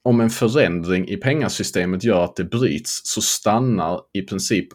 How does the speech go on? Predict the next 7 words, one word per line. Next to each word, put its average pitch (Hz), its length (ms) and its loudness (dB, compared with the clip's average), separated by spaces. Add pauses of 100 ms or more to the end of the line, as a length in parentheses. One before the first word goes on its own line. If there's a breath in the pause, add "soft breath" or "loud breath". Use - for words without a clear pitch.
allt 95 280 2
samarbete 82 1000 -2 (880)
tills 107 360 4
man 95 180 2
har 95 80 0
fått 101 320 -2
igång 95 440 2